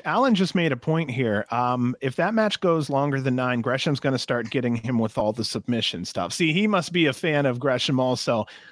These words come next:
Alec had to get his shit in as quickly as possible, and he learned from his loss last year. What a great point.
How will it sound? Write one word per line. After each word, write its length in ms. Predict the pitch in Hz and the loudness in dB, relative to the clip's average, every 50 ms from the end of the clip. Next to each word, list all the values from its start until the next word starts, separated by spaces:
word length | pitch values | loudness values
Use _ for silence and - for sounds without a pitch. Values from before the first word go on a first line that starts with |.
| - _ _ - | -20 _ _ -4
Alec 240 | 151 170 196 220 - | -2 0 0 0 0
had 180 | - 226 214 | 0 0 2
to 60 | 190 175 | 0 0
get 180 | 147 180 185 | 0 0 2
his 120 | 175 156 - | 2 2 2
shit 240 | - - 165 156 - _ | 0 0 0 -2 -4 _
in 320 | - 151 147 143 147 143 123 | -2 0 0 0 0 0 -2
as 120 | 131 - - | -4 -4 -2
quickly 320 | - 147 135 - 139 127 | -2 -2 0 0 0 0
as 100 | 123 - | 0 0
possible, 680 | - - 127 120 120 - - 123 123 120 120 120 - - _ _ _ _ _ _ _ | -2 -2 0 0 0 -2 -4 -4 -2 0 0 -2 -4 -6 _ _ _ _ _ _ _
and 280 | 143 151 151 151 160 147 | -2 0 0 0 0 0
he 180 | 139 170 156 | 0 2 2
learned 360 | 143 139 135 135 139 135 135 131 | 2 2 2 4 2 2 0 0
from 200 | - - 127 127 | -2 -2 0 0
his 240 | 127 135 123 113 | 0 0 -2 -2
loss 360 | - 123 120 117 117 113 - - | -2 0 2 2 0 0 -2 -2
last 360 | 120 113 113 120 - - - | -2 0 0 0 -2 0 0
year. 160 | 123 110 110 | 0 0 2
What 140 | 110 131 185 | 2 2 2
a 60 | 247 | 2
great 260 | 233 214 202 160 139 - | 2 2 0 -2 -2 0
point. 360 | - 175 208 170 110 - | 0 0 2 0 -2 -4